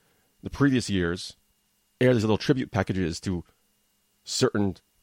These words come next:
legends in the African-American community. They didn't do it this year. They haven't done it last year. I think last year is when they did the whole trip to Selma and the museum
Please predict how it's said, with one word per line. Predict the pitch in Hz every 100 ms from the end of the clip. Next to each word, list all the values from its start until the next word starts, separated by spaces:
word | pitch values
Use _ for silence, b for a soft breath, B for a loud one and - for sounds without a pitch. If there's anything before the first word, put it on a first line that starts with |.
| _ -
legends | 127 113 104 101 95 - _ -
in | 110
the |
African-American | 107 - 101 101 92 92
community. | 101 90 104
They | 151
didn't | 156 _ _ _
do | - 135
it | 127
this | 113 131
year. |
They | 120
haven't | 156 165
done | 170
it | 131
last | 156 175
year. | 92
I |
think | 123 117
last | 120 -
year | 120 113 - _ _ _ _ _
is |
when | 123 113
they | - _ -
did | 120
the | 110
whole | 107 107 107 95 _ _ _ _
trip | - 104
to | 104
Selma | - 104 110 110
and | 104
the | 92
museum | 92 87 101 98